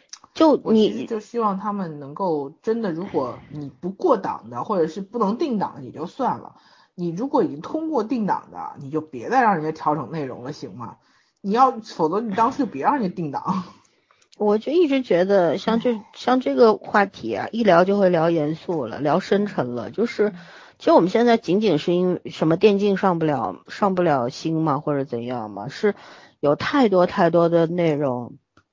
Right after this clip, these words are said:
Speaker 1: 拍了不让播，是吧？然后你想播，你就得改，大面积的删，然后各种各样的。现在我最讨厌的一种状况就是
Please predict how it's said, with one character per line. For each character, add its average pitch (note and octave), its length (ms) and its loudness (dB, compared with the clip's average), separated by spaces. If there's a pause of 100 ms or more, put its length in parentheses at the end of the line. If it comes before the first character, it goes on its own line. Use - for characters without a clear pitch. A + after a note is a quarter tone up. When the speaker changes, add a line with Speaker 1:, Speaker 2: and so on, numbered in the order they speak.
Speaker 1:
拍 F#3+ 240 2
了 F3 140 4
不 C3+ 120 -6
让 D3+ 240 0
播， E3+ 440 -2 (640)
是 - 160 -4
吧？ E3+ 240 6
然 E3 180 2
后 G3+ 380 6 (280)
你 E3 200 -6
想 D#3+ 260 0
播， F#3 360 0
你 D3 100 -4
就 E3+ 160 0
得 F#3 140 2
改， C3 600 -6 (120)
大 G3+ 160 2
面 F#3+ 160 0
积 F3 140 -4
的 E3+ 160 0
删， F3+ 480 0 (760)
然 D#3+ 160 4
后 F#3+ 580 6 (140)
各 A3 160 4
种 F3+ 160 4
各 F3 120 4
样 F3+ 280 4
的。 D#3+ 120 0
现 G3+ 200 -8
在 G#3 400 -4
我 F3 80 -4
最 G#3 160 0
讨 E3 200 2
厌 E3+ 180 4
的 F3 60 0
一 F3 80 -2
种 A#2+ 180 -4
状 D3+ 240 -6
况 C#3+ 260 -6
就 D#3 160 -4
是 B2+ 460 -8